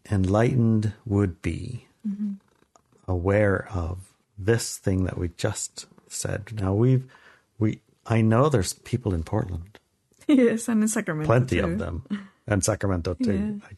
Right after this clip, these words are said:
Speaker 1: I, I know it.
Speaker 2: Yeah.
Speaker 1: I know without a doubt. So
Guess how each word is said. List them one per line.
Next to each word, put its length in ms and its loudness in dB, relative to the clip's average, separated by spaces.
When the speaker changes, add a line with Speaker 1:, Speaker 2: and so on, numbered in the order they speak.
Speaker 1:
I, 60 2
I 40 2
know 320 0
it. 400 -10
Speaker 2:
Yeah. 240 -4
Speaker 1:
I 100 2
know 460 0
without 300 0
a 100 -10
doubt. 280 -6
So 520 2